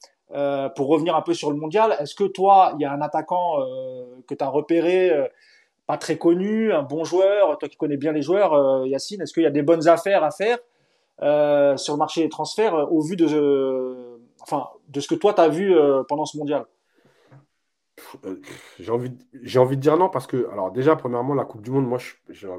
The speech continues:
Speaker 2: je la tiens rarement en référence parce que, parce que la motivation de jouer pour son pays, une Coupe du Monde, euh, il y a des joueurs qui, qui surperforment et qui, à un moment donné, euh, quand ils reviennent en club, euh, voilà. Euh,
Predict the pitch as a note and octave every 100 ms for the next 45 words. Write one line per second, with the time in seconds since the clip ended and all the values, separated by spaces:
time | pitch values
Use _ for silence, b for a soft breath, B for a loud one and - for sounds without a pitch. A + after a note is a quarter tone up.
0 | F2 G2+ G2+ A2+ A2+ - B2+ C3+ D3+ C3+
1 | A#2 A#2 B2 C3+ C#3+ F#2+ - A#2 A2 G2+
2 | G2 A2+ G2 G2 - G#2+ A#2 A#2+ G#2+ G#2
3 | G#2 G2 - G2+ A2 A2 G#2 - F#2 G#2+
4 | C3 A2 F#2+ F#2 F#2 F#2+ G#2 B2+ B2+ A2
5 | G2+ G2 b b b b b b b b
6 | _ - - D3 - C#3+ - D#3+ D3 C#3
7 | A2+ A2 A2 - A2+ A#2 A#2 A#2+ A#2+ C3
8 | A#2 G#2 G2+ G2 G2+ A#2+ A2+ G#2+ A2 G#2+
9 | G#2 B2+ B2+ G2 F#2 F#2 F2+ F2 - F2
10 | E2+ E2 - _ b b b b _ G#2
11 | G#2+ A2+ A#2